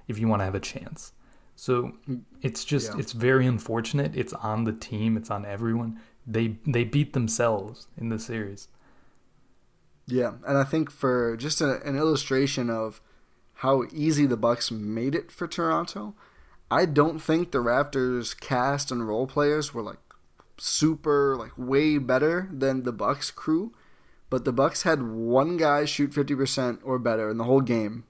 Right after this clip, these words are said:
Speaker 2: and that was Brogdon, who, again, only attempted six shots. Nobody else even shoots forty-five percent. Then you look at the Raptors,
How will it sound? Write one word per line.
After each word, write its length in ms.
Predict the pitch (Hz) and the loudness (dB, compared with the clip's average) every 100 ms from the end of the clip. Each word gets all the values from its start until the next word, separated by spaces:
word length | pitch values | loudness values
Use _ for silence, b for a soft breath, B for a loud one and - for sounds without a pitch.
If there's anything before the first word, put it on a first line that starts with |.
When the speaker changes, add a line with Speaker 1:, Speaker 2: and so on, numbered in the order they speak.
| - | -6
Speaker 2:
and 100 | 131 | 0
that 160 | 117 | 2
was 180 | 123 117 | 2 -2
Brogdon, 500 | - 113 120 110 104 | 2 2 2 -2 -6
who, 140 | 113 110 | -6 -4
again, 200 | 110 101 | -4 -2
only 180 | 110 | -4
attempted 340 | 117 123 113 101 | -4 -6 -6 -8
six 240 | 117 110 | -8 -8
shots. 380 | - 107 101 - b b b 120 | -6 -6 -6 -10 b b b -4
Nobody 300 | 135 147 135 | 0 4 4
else 240 | 127 135 | 2 0
even 160 | 120 113 | 0 -2
shoots 260 | - 113 - | -2 -4 -6
forty-five 640 | 117 117 107 107 110 113 | -4 -4 -4 -4 -4 -6
percent. 360 | 107 - 120 - b b b - | -8 -12 -14 -20 b b b -4
Then 160 | 135 | 2
you 80 | 156 | 4
look 160 | 143 - | 2 0
at 80 | 117 | -4
the 60 | |
Raptors, 540 | 117 156 208 117 107 | 2 2 2 -2 -6